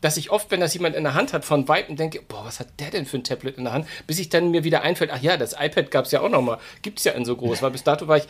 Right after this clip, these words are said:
bis dato war ich immer ein Freund von dem, von dem, ich weiß nicht, wie nennen sie's mittlerweile, Elfer, äh, zehn, ein paar, paar zerquetschte, ähm, äh, was, was ich total ausreichend finde. Aber das Große ist natürlich mit diesem M eins Chip und alles, was man jetzt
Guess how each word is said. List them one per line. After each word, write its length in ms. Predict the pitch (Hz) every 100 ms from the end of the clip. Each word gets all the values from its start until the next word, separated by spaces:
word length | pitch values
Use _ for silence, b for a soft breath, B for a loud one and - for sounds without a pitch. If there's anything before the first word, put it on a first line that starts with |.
| B B B
bis 140 | 151 -
dato 240 | 185 202
war 80 | 175
ich 40 |
immer 120 | 202
ein 100 | 185
Freund 380 | 147 - 208 269
von 180 | - 170
dem, 220 | 160 143
von 160 | - 151
dem, 200 | 147 139
ich 140 | 131
weiß 120 | 143 147
nicht, 100 | 131
wie 80 |
nennen 200 | 135 143
sie's 180 | 160 151
mittlerweile, 480 | 156 156 147 147 147
Elfer, 760 | 139 135 170 175 175 170 156 139
äh, 100 | 135
zehn, 260 | 151 156
ein 340 | 156 151 147 139
paar, 200 | 143 143
paar 220 | - 139
zerquetschte, 580 | 143 - 151 147 170 165 B B B B B 160
ähm, 440 | 147 143 135 135 B B B _
äh, 160 | 175 156
was, 180 | 147 143
was 140 | 151
ich 80 | 147
total 240 | 147 143
ausreichend 560 | 139 175 - 139 127 139
finde. 400 | - 127 151 160
Aber 360 | 147 147 139 - 151
das 180 | 147 143
Große 320 | - 151 202
ist 140 | - 147
natürlich 360 | 160 160 135
mit 220 | 143 147 165
diesem 240 | 151 160
M 160 | 143 139
eins 240 | 147 160
Chip 120 | 160
und 120 | 135
alles, 160 | 135 139
was 140 | 147
man 160 | 151 139
jetzt 240 | 139 -